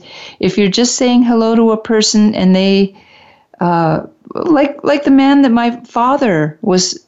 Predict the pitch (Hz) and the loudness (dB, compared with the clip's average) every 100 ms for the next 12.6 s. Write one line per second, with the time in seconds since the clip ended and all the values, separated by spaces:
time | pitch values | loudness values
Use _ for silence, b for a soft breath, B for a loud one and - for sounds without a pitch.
0 | - 175 165 165 - 190 185 196 185 175 | -6 -2 -2 -2 -2 0 2 2 0 0
1 | 175 - 190 190 185 B B B B - | -2 -2 0 2 0 B B B B -2
2 | 202 254 311 247 208 208 196 185 185 196 | 2 4 4 4 4 2 0 0 2 2
3 | 185 175 190 180 170 160 165 160 175 175 | 0 -2 -2 0 0 0 -2 -2 -4 -6
4 | - 196 180 170 165 175 175 180 180 190 | -4 -4 -2 -4 -4 -2 0 -2 -4 -4
5 | 175 190 175 180 - 175 175 185 180 175 | 0 0 0 -2 -4 -4 -2 0 0 2
6 | 180 175 170 - 202 247 269 220 208 202 | 2 0 0 0 0 0 2 2 2 2
7 | 202 180 170 - _ _ 196 190 175 165 | 2 0 -4 -8 _ _ -2 0 0 0
8 | 240 247 226 214 190 175 - 196 175 220 | 0 0 0 0 0 -2 -2 -2 -2 0
9 | 220 214 185 185 180 B B B B - | -2 0 0 0 -4 B B B B -2
10 | 196 214 247 233 233 - 214 214 208 196 | -2 2 0 0 -4 -2 0 0 -2 -8
11 | - 214 202 - 196 196 196 175 - 190 | -6 -4 -4 0 0 0 -4 -6 -4 0
12 | 190 254 - - 170 208 | 0 0 -4 -4 -2 -4